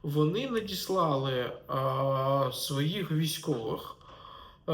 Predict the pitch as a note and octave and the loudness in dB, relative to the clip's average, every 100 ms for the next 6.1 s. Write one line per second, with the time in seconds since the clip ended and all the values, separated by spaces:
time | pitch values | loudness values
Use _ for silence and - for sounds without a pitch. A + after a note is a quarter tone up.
0 | D3+ D3+ D3 D3 D3 C#3+ D3 D3+ G3 A3+ | 8 8 8 6 4 4 4 6 6 4
1 | B3 B3 B3+ B3+ B3 A3 - F#3+ F#3 E3+ | 4 4 4 6 4 2 0 2 2 2
2 | D#3 D#3 D3+ F3+ E3+ D3+ D3+ C3+ C3 B2 | 2 4 4 4 2 2 2 0 0 -4
3 | - - - D3 D#3+ D3+ D#3+ E3 D#3 G#3+ | -8 -16 -4 2 4 4 2 0 4 2
4 | G#3 F#3 F3 E3+ F#3 F3 D#3 D#3+ D#3+ D#3 | 2 2 0 0 2 2 2 0 0 -2
5 | - E3 D#3 D3+ C#3+ D#3 F#3 B3 A#3 G#3 | -2 2 4 4 4 4 4 2 2 0